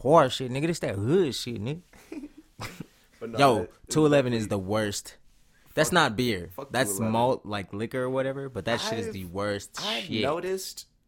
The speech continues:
Speaker 2: 'cause I'm gonna, if I'm drinking, I'm gonna drink.
Speaker 1: Yeah.
Speaker 2: So
Speaker 1: Definitely
Speaker 2: I've
Speaker 1: not
Speaker 2: noticed,
Speaker 1: gonna drink that shit.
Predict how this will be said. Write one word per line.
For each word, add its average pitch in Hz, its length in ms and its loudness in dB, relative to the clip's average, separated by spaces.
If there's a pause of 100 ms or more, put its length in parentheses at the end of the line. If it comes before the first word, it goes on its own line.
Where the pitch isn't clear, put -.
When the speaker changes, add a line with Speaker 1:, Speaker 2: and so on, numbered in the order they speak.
(680)
Speaker 2:
'cause 147 160 -10
I'm 220 220 -12
gonna, 240 260 -8
if - 160 -8
I'm 220 160 -8
drinking, 156 380 -8
I'm 151 140 -8
gonna 202 80 -8
drink. - 440 -12 (380)
Speaker 1:
Yeah. 110 160 -6 (600)
Speaker 2:
So 113 280 -4
Speaker 1:
Definitely 135 320 0
Speaker 2:
I've 110 60 2
Speaker 1:
not 104 100 -2
Speaker 2:
noticed, 95 180 -6
Speaker 1:
gonna 95 80 -12
drink 92 180 -12
that 98 200 -8
shit. - 220 -18